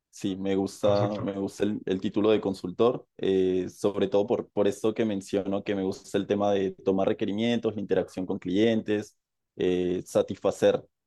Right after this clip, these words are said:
Speaker 1: las necesidades, buscar alternativas. También creo que es una parte importante de los
Speaker 2: Sí.
Speaker 1: consultores, porque muchas veces el cliente pide unas cosas y hay que saber cómo decirle que no se puede, pero no es solamente decirle que no, sino no se puede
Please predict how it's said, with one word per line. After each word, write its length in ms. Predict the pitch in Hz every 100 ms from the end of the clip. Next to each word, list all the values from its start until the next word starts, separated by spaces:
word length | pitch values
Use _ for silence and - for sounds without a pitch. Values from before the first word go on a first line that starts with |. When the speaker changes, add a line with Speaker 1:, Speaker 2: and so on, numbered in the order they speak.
| -
Speaker 1:
las 180 | 104 107
necesidades, 560 | 95 92 98 101 110
buscar 280 | 98 - 104
alternativas. 840 | 104 - 107 90 - 123 117 110 -
También 320 | 92 98 98
creo 160 | 104
que 80 | 98
es 120 | 95
una 200 | 104 95 -
parte 280 | 95 -
importante 540 | 104 101 82 92 85 101
de 40 |
los 120 | 101 - -
Speaker 2:
Sí. 80 |
Speaker 1:
consultores, 420 | 107 120 120 143 -
porque 380 | 104 - 95 - _ _ -
muchas 400 | 120 117 120 117
veces 260 | 117 117
el 120 | 131 -
cliente 440 | 104 101 104 113 -
pide 440 | - 113 113 117 - -
unas 300 | 113 120 117
cosas 340 | 131 127 127 113
y 80 |
hay 140 | 101 101
que 100 | 123
saber 320 | 123 98 98
cómo 220 | - 117
decirle 560 | 110 - 107 104 104 101 _ _ _ _ _ _
que 280 | 107 98 95
no 160 | 117
se 140 | 120 156
puede, 420 | 165 160 156 156
pero 220 | - 113 107
no 140 | 117
es 80 | 117
solamente 380 | 127 120 117 110
decirle 340 | 110 101 98
que 120 | 92
no, 280 | 95 95 80
sino 420 | - - 95 92 92 - - _ _
no 260 | - 107 113
se 140 | -
puede 200 | - 117